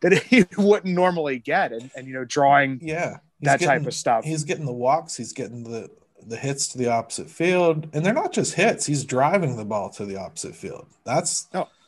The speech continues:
Speaker 2: that's really what,
Speaker 1: absolutely.
Speaker 2: that's really what's impressive, 'cause he, he's hitting a lot of doubles as well. And when he gets,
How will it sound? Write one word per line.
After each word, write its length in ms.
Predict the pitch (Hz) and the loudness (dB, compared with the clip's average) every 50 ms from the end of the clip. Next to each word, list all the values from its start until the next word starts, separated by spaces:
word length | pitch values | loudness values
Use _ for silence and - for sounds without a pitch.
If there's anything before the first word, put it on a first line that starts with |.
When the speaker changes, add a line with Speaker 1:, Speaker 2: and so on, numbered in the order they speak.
| _ _ _ _ _ | _ _ _ _ _
Speaker 2:
that's 240 | - 170 226 - - | 4 4 4 6 6
really 240 | 160 190 165 151 147 | 6 6 8 8 8
what, 140 | 147 185 190 | 8 8 8
Speaker 1:
absolutely. 280 | 156 135 117 120 113 107 | 6 6 2 2 2 2
Speaker 2:
that's 240 | 143 190 - - | 2 2 4 4
really 180 | 196 165 143 131 | 2 2 4 4
what's 220 | 120 123 120 - | 2 0 0 -2
impressive, 640 | - 104 95 - - 156 156 151 156 - - - - - | -4 -8 -4 0 4 4 4 4 2 -4 -6 -10 -14 -10
'cause 220 | - 117 113 107 | -8 -6 -6 -4
he, 200 | 123 147 202 240 | -2 -2 -2 -4
he's 300 | 226 - 143 175 214 - | -4 -6 -8 -8 -8 -6
hitting 200 | - 240 - 147 | -6 -6 -4 -4
a 80 | 131 120 | -4 0
lot 180 | 120 120 110 101 | 0 0 0 0
of 80 | 95 | -2
doubles 460 | 95 131 139 135 101 85 82 - - | -2 -2 -2 -2 -2 -6 -12 -14 -14
as 100 | 95 98 | -14 -10
well. 380 | 101 110 127 127 113 95 95 - - 101 | -4 -2 0 0 0 0 -4 -8 -10 -10
And 260 | 110 107 104 98 - _ _ _ _ _ _ _ - | -10 -10 -10 -12 -16 _ _ _ _ _ _ _ -10
when 120 | 123 127 | -6 -4
he 180 | 147 247 330 285 | -2 -2 -2 0
gets, 480 | 254 247 170 143 - - - - - | 0 0 2 2 0 -4 -4 -6 -10